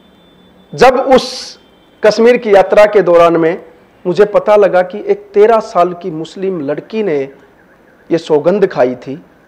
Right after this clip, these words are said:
अहमदाबाद की एक लड़की ने, कि मैं भी कश्मीर के लाल चौक पर जाना चाहती हूँ और हिंदू मुस्लिम की एकता के लिए जाना चाहती हूँ, और उसको एयरपोर्ट पर सरकारों द्वारा रोक लिया गया।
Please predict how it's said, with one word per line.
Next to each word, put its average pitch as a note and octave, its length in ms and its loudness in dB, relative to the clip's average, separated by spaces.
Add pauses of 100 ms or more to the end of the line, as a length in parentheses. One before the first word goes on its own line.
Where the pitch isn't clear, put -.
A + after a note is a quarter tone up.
(220)
अहमदाबाद E3 640 2
की C3 120 -4
एक B2 120 -8
लड़की A2 360 -12
ने, G2+ 120 -16 (680)
कि A3 80 2
मैं B3+ 220 4
भी C4+ 80 4
कश्मीर A3 360 2
के G#3 120 4
लाल F#3+ 180 6
चौक F#3+ 280 -2
पर F#3 100 0
जाना E3 260 0
चाहती E3+ 340 0
हूँ F3+ 220 -8 (360)
और F#3 120 2
हिंदू A#3 300 2
मुस्लिम G3+ 360 -4
की F#3 160 -6
एकता E3+ 300 0
के E3 140 -4
लिए D3+ 340 -8 (280)
जाना D#3+ 260 0
चाहती D#3 340 -4
हूँ, E3+ 140 -10 (360)
और F3 140 4
उसको F3 460 -2
एयरपोर्ट F3+ 600 2
पर D#3+ 180 -4
सरकारों C#3 520 -4
द्वारा A#2+ 280 -6
रोक A#2 300 -12
लिया F#2+ 260 -14
गया। - 180 -20